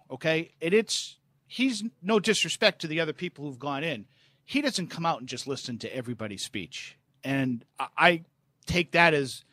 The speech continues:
that's how special you are and were to him. And then when you hear him say, after he comes up, after you're done, "This is great that Rodney's in the Patriots Hall of Fame and he deserves to be in there, but there's another Hall of Fame that Rodney should be in."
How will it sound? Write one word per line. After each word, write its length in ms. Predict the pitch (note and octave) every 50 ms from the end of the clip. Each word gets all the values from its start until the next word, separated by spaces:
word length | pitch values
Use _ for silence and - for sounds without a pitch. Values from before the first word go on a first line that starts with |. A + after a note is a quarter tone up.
| _ _ _ _ _ _ _ _ _ _ _ _ _ _ _ _ _ _ _ _ _ _
that's 240 | D#3+ F3 F#3 - -
how 160 | F3 E3 C#3+
special 560 | - - - - F3+ E3+ - - D#3 C#3 C3+
you 520 | A#2+ G#2+ B2 D#3 E3 D#3+ D#3+ D#3+ D#3 D3 - _ _ _ _ _ -
are 320 | D#3 D#3 D#3+ D#3 D#3 D#3 D3+
and 220 | - D3+ C#3 C3+ B2+
were 220 | C#3+ E3 E3+ E3 D3+
to 220 | - - - B2+
him. 440 | B2+ - F3 F#3 C#3+ G#2 E2+ E2 F#2 - _ _ _ _ _ _ _ _ _ _ _
And 160 | D3+ D3 D3+
then 200 | D#3+ F3 F3 E3+
when 140 | E3+ D#3+ D#3
you 180 | E3 E3+ E3 D#3+
hear 260 | - - G#3+ A3+ A3+
him 240 | F3 - F#3+ E3+ D#3+
say, 400 | - - - G3 F#3 D#3 D3 C#3+
after 320 | A#2+ C#3 C#3+ - - C#3+
he 100 | C#3+ C3+
comes 220 | - - D3 C3+ B2
up, 160 | C#3 C#3 -
after 260 | C3 C3+ C3 - -
you're 120 | D3 E3 E3+
done, 380 | B2+ C3+ B2 A#2 A2+ A2 A2+ - _ _ _ _ _ _ _
"This 200 | F#3 G3+ - F#3+
is 100 | E3+ C3+
great 280 | A#2 D#3 E3+ F3 D#3 -
that 140 | D3 - -
Rodney's 400 | C#3+ D3 D#3 D3 D3 C#3 A#2 C3+
in 280 | C3 B2 B2+ B2 B2 - _ _
the 80 | -
Patriots 360 | - - F3 F#3 - C#3+ - -
Hall 140 | C3+ C3+ B2+
of 60 | -
Fame 200 | - C#3 C#3 C3
and 100 | C3 B2
he 180 | - - G3 G3+
deserves 400 | D3+ D3+ B2+ D3+ F#3 F#3+ E3+ C3+
to 60 | B2+
be 120 | A2 A2
in 100 | G#2 G#2
there, 200 | G2+ G2 F#2+ G#2 - _ _ _ _ _ _ _
but 140 | - C#3+ -
there's 200 | D#3 D3 C#3 C#3+
another 300 | D3 D3+ F#3+ A3 A3+ F3+
Hall 200 | A#2 C#3+ C#3+ B2+
of 80 | B2+ A#2
Fame 240 | - C3+ A#2+ A2+ A2
that 120 | G#2+ F#2
Rodney 300 | A2+ A#2+ A#2 A2 A2 G#2
should 220 | - - B2 G#2 F#2
be 220 | G2+ G2+ F#2+ F#2
in." 200 | F#2 F2+ E2